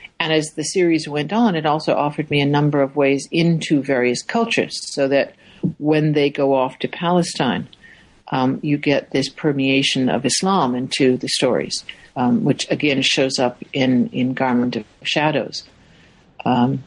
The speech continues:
so that it, it, it gives me a lot of ways to explore time, place, and person, um, that I think someone without a, a background in theology would have to overlook.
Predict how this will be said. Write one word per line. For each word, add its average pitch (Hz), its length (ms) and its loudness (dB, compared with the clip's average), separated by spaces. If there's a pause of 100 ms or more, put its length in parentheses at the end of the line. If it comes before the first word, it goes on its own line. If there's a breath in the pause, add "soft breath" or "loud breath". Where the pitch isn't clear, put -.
(800)
so 180 220 0
that 170 280 0
it, 180 360 0
it, 208 300 0 (320)
it 220 100 -2
gives 254 260 -2
me 240 120 4
a 208 80 2
lot 190 260 2
of 175 100 -6
ways 175 280 2
to 160 120 -2
explore 156 800 0 (100)
time, 160 340 -2
place, 143 520 -2 (120)
and 147 160 2
person, 151 480 2 (640 soft breath)
um, 139 420 2 (160)
that 151 380 -2
I 151 100 -4
think 147 220 -4
someone 139 540 0
without 151 480 -2
a, - 520 -6 (180)
a 170 40 -4
background 147 640 -2
in 139 380 0 (360)
theology 139 640 0 (680)
would 156 120 0
have 151 220 -2
to 104 80 -2
overlook. 139 560 0